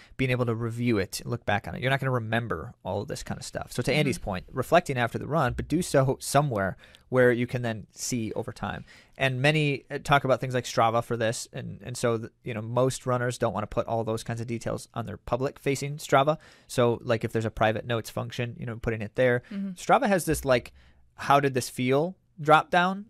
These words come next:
Speaker 1: when you add new workouts or edit ones that are automatically saved. Um, but that doesn't give you any detail. So it's great
Speaker 2: There's
Speaker 1: to use
Speaker 2: private
Speaker 1: those kinds
Speaker 2: notes,
Speaker 1: of
Speaker 2: though.
Speaker 1: things.
Speaker 2: There's a section for
Speaker 1: Right.
Speaker 2: private
Speaker 1: It's great to
Speaker 2: notes.
Speaker 1: use those kinds of things as long as you're providing more explanation.
Speaker 2: Yeah.
Speaker 1: Otherwise, it's just, how,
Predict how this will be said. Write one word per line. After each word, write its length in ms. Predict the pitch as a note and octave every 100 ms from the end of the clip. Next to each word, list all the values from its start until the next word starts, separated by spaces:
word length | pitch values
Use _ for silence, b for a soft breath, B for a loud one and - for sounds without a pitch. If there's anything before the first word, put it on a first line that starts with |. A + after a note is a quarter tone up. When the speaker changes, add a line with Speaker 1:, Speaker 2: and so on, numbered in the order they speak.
| -
Speaker 1:
when 220 | D#3 C#3+
you 80 | C#3
add 420 | C3 C3+ C#3+ D3+ - _
new 400 | C#3 C#3+ C3+ C3 A#2+
workouts 560 | C3+ D3 D#3+ G3 -
or 320 | - B2+ A#2+ A#2+ _ _ -
edit 260 | C3 C3 - -
ones 240 | C3 C3
that 80 | B2+
are 80 | A#2
automatically 420 | B2+ B2+ C3 D3
saved. 300 | C#3+ D#3 - B B
Um, 400 | - C3 B2 A#2 B2+ _ _ _ _ _ D3
but 200 | D#3+ -
that 140 | E3 F3
doesn't 220 | F#3 E3
give 100 | D3+
you 20 |
any 120 | C#3
detail. 500 | B2 C#3+ C#3+ F#2+ D#2+ -
So 260 | - C3+ -
it's 100 | C3+
great 180 | - F#3+
Speaker 2:
There's 120 | C4
Speaker 1:
to 40 | B2
use 60 | -
Speaker 2:
private 140 | A#3+
Speaker 1:
those 100 | A#2
kinds 220 | - B2+ A#2
Speaker 2:
notes, 20 |
Speaker 1:
of 60 |
Speaker 2:
though. 80 | A2+
Speaker 1:
things. 80 | G#2+
Speaker 2:
There's 180 | G#2+ F#3+
a 40 |
section 320 | F#3 F3+ - D#3+
for 40 |
Speaker 1:
Right. 140 | D3+
Speaker 2:
private 240 | - E3 D#3+
Speaker 1:
It's 80 | D#3+
great 180 | G#3 A3+
to 60 |
Speaker 2:
notes. 60 | F3
Speaker 1:
use 100 | G3+
those 140 | C#3+
kinds 180 | - C3
of 60 | B2
things 180 | B2+
as 60 | A#2+
long 140 | D3+
as 60 | E3+
you're 60 | C3+
providing 380 | C3 C#3 C3+
more 240 | B2 A#2+ A#2+
explanation. 580 | A2+ - A#2+ D3 - - B
Speaker 2:
Yeah. 120 | F#3 E3+
Speaker 1:
Otherwise, 340 | C3+ B2+ A#2 A2+
it's 160 | B2
just, 300 | - A2+ - - _ _ _
how, 180 | - A#2+